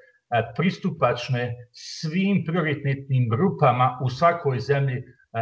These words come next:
na svijetu. Znači, ono što bi mi voljeli vidjeti jeste da zdravstveni radnici, e, radnici, e, koji, e, rade sa posebnim, e,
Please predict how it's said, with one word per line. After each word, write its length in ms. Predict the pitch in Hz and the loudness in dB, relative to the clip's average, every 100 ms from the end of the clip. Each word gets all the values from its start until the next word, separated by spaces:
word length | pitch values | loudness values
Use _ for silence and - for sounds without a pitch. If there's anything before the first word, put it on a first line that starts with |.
| 113 | -4
na 120 | 113 | -4
svijetu. 500 | 110 - 104 101 - 98 | -6 -6 -6 -6 -10 -10
Znači, 420 | 117 113 - 127 | -6 -6 -6 -6
ono 300 | 143 151 147 | -2 0 0
što 240 | 131 147 | 0 0
bi 120 | 123 131 | 0 2
mi 280 | 147 180 143 | 2 2 4
voljeli 320 | 151 147 135 | 4 4 2
vidjeti 600 | 127 139 139 - 131 127 - _ | 0 0 -2 -2 -4 -4 -12 _
jeste 540 | - 131 151 151 - 110 | -2 4 4 2 0 0
da 280 | 98 104 104 | 0 -2 -4
zdravstveni 640 | - 139 139 - 160 139 | -2 0 0 -2 -4 0
radnici, 680 | 120 117 104 101 - - - | 2 4 2 -2 -10 -18 -20
e, 640 | 185 _ _ _ - 120 123 | -20 _ _ _ -4 -2 2
radnici, 640 | 143 135 139 135 - 143 | 2 2 0 -4 -4 -6
e, 140 | 127 - - 131 135 | -6 -8 -8 -6 -4
koji, 520 | - 139 139 135 135 135 | 0 2 2 0 -2 0
e, 60 | 135 131 127 127 123 | 2 4 4 2 0
rade 460 | 131 139 143 135 127 | 0 2 2 0 -2
sa 340 | - 123 - | 0 -2 0
posebnim, 560 | 156 156 - 143 131 123 | 2 2 2 -2 -2 -4
e, 440 | - - - 127 | -6 -16 -6 -6